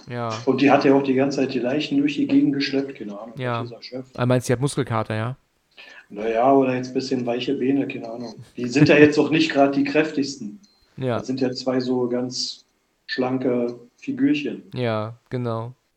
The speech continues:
Speaker 1: Ja, ich bin mir nicht mehr so ganz sicher, was da texttechnisch kommt, ähm, weil sie ja miteinander, ähm, dann unterreden und Anna aber trotzdem sehr in Gefahr ist,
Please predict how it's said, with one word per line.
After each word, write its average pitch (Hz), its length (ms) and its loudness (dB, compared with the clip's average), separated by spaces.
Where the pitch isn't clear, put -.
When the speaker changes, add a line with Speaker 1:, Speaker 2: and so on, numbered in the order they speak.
Speaker 1:
Ja, 190 220 -2
ich 185 200 -6
bin 196 100 -4
mir 208 100 -2
nicht 196 160 -8
mehr 196 100 -4
so 160 160 -8
ganz 151 360 -4
sicher, 196 260 -6
was 185 140 -6
da 185 100 -2
texttechnisch 175 720 -8
kommt, 165 480 -8
ähm, 165 280 -8
weil 156 300 -2
sie 151 240 -8
ja 156 140 0
miteinander, 147 720 -2
ähm, 127 240 -8
dann 127 120 -12
unterreden 151 1000 -6
und 135 480 -8
Anna 165 500 -4
aber 139 240 -6
trotzdem 170 640 -6
sehr 151 400 -4
in 170 120 -6
Gefahr 135 440 -4
ist, - 360 -10